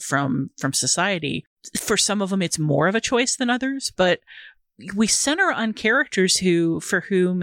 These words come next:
it's a, a lifestyle choice. There's not a lot of discussion about, uh, poverty or limitations or,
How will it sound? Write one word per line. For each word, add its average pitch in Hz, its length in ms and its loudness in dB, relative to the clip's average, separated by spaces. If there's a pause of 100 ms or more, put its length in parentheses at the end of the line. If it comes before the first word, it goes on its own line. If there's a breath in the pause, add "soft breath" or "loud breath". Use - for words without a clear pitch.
it's - 420 0 (140)
a, 156 460 0
a 165 80 -4
lifestyle 156 580 -2
choice. - 640 -2 (360 loud breath)
There's 175 200 -2
not 214 240 -2
a 220 60 -4
lot 214 180 -2
of 175 120 -2
discussion - 760 -2
about, 143 380 -4 (160)
uh, 147 120 2 (120)
poverty 147 560 -6
or 147 140 0
limitations - 840 -4
or, 147 460 -2